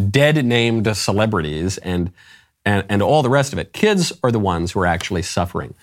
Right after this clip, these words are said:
Just recently, the F D A issued a warning that prescribed puberty blockers, the ones that transgender activists claim are harmless and reversible,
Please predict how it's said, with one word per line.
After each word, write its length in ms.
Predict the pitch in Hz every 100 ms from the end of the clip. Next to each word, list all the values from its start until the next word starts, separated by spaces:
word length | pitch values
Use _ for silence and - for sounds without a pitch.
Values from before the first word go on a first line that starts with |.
| - _
Just 180 | 175 175
recently, 380 | 185 170 131 104
the 100 | 101
F 100 | 104
D 140 | 107
A 60 | 92
issued 320 | 90 90 98
a 20 |
warning 480 | 85 87 92 78 - _ _
that 260 | 98 87 -
prescribed 640 | 107 98 - 123 170 175 -
puberty 340 | 190 156 98
blockers, 540 | 82 - - 50 - - - _
the 80 | 92
ones 340 | 90 95 110 -
that 220 | 95 -
transgender 680 | - 101 107 110 107 98 87
activists 560 | 90 95 82 - -
claim 460 | - 92 85 82 80 -
are 240 | 85 76
harmless 560 | 76 95 92 92 92 -
and 160 | 85
reversible, 580 | 78 101 151 - 69 58